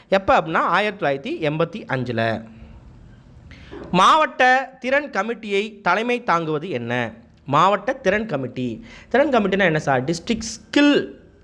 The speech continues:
கமிட்டி அப்படின்னு சொல்லுவாங்க. So, இந்த இதுக்கு தலைமை தா-, மாவட்டம்னு வந்துருச்சு. அப்ப மேக்ஸிமம் யாரா இருப்பா? மாவட்டத்துக்கு ஹெட் யாரு? கலெக்டரு.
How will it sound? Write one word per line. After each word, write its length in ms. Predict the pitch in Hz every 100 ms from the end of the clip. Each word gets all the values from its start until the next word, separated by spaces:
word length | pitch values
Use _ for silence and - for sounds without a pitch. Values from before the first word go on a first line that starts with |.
| _ -
கமிட்டி 400 | - 170 180 175
அப்படின்னு 220 | 143 131 120
சொல்லுவாங்க. 280 | 107 101 95 - - - -
So, 180 | - 226
இந்த 260 | 220 214 220
இதுக்கு 240 | 240 285
தலைமை 240 | 220 190 208
தா-, 180 | 180 135 -
மாவட்டம்னு 440 | 135 185 226 269 254
வந்துருச்சு. 400 | 165 - 147 -
அப்ப 180 | 160
மேக்ஸிமம் 440 | 165 170 220 254 196
யாரா 140 | 170
இருப்பா? 220 | 160 147 143 135 - -
மாவட்டத்துக்கு 400 | 160 262 254 196
ஹெட் 120 | 196
யாரு? 280 | 202 180 180 147 - - -
கலெக்டரு. 360 | 220 - 170